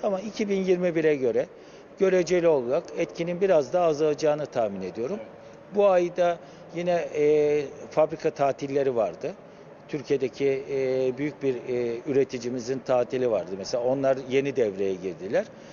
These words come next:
Ama hala araç bulunabilirliğinde sorun çözüldü demekten biraz uzağız.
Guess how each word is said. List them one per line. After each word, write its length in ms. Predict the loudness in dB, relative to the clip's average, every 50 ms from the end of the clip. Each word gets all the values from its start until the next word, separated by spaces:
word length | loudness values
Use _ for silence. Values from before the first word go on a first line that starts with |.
| -20 -20 -16 -6 -4
Ama 240 | -2 -2 0 0 2
hala 400 | 2 4 4 4 2 2 2 4
araç 380 | 4 4 4 4 2 -2 -4
bulunabilirliğinde 1040 | -4 -2 -2 0 0 0 0 0 0 0 0 0 -2 -2 -2 -2 -2 0 0 0 0 -2 -6 -14 -16 -16 -16 -16 -16 -16
sorun 360 | -2 0 2 2 2 0 -2
çözüldü 520 | -2 0 0 0 0 -2 -4 -4 -2 0
demekten 540 | 0 0 2 0 -2 -4 -4 -4 -4 -2 0
biraz 260 | 2 2 2 2 0
uzağız. 500 | -2 -6 -6 -8 -8 -10 -12 -14 -14 -14